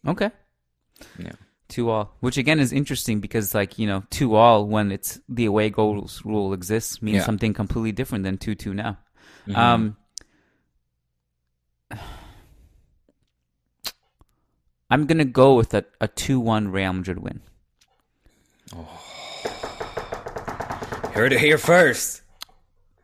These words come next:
Speaker 1: By the way, we got,
Speaker 2: Churros.
Speaker 1: uh, you know, the Champions League is spread out. Obviously, it's not all happening at once. So we are the only Spanish team playing this week. Next week, we have the Villarreal Juve game, Atletico Manchester United game.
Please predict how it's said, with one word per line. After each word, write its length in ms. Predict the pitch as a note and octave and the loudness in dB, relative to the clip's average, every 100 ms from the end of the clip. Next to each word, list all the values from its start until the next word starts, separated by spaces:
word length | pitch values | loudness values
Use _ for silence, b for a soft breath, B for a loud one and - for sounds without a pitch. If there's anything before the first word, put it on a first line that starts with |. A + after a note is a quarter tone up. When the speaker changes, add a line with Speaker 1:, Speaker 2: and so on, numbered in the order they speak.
| - | 0
Speaker 1:
By 200 | A2+ D3+ | 6 8
the 120 | F#3 | 8
way, 80 | E3+ | 6
we 120 | B2+ | 6
got, 180 | - - | 6 8
Speaker 2:
Churros. 360 | D4 - - - _ _ | 8 4 -2 -18 _ _
Speaker 1:
uh, 340 | A2+ G#2+ G2+ - - _ _ _ _ _ _ _ | 4 4 4 0 -10 _ _ _ _ _ _ _
you 140 | B2 | 0
know, 240 | B2 G#2 G2+ - | 2 2 0 -6
the 80 | A#2 | -8
Champions 640 | - B2+ C#3 C#3 A#2+ G2+ | 0 0 2 2 0 0
League 400 | A2 G#2 G2 - _ _ _ _ | -2 -4 -8 -20 _ _ _ _
is 100 | A2 | -10
spread 300 | - A#2+ A2+ | 0 4 6
out. 100 | G#2+ | 6
Obviously, 380 | G2+ G#2+ G2+ G2+ | 4 0 -8 -10
it's 140 | - | -6
not 160 | G2+ F#2+ | -4 -4
all 80 | F#2+ | -4
happening 360 | F#2 - F#2+ | -6 -4 -4
at 100 | F2 | -4
once. 280 | G2+ G2 F#2+ | 0 -2 -2
So 300 | - F#2+ F2+ - _ - | -2 -2 -2 -10 _ -6
we 220 | A#2+ B2 | 0 4
are 140 | A2+ | 4
the 140 | G#2+ G#2+ | 2 2
only 200 | A#2 A2+ | 2 2
Spanish 400 | - F#2+ F#2 F2+ | 0 -2 -2 -2
team 200 | - F2+ | -4 -4
playing 380 | - F#2 F2 F2 b b b b b b b b | -2 -4 -4 -10 b b b b b b b b
this 300 | - A#2+ - | -2 -2 0
week. 240 | G#2 G2+ - | -4 -4 0
Next 400 | A#2+ B2+ - A2+ | 2 2 0 -4
week, 180 | A#2 - | -4 -2
we 100 | A2+ | -2
have 220 | G#2+ G2+ | 0 0
the 80 | G#2 | 0
Villarreal 520 | G2 G#2 F#2+ G2 F#2+ | 0 0 2 2 0
Juve 280 | F#2+ F#2+ F#2+ | -2 -2 -2
game, 220 | F#2+ F#2 | -2 -4
Atletico 400 | F#2 - F#2+ - | -4 -4 -6 -4
Manchester 420 | F#2 F2 F#2 - | -4 -6 -8 -6
United 160 | F2+ F2+ | -6 -6
game. 240 | F2 F2 | -6 -8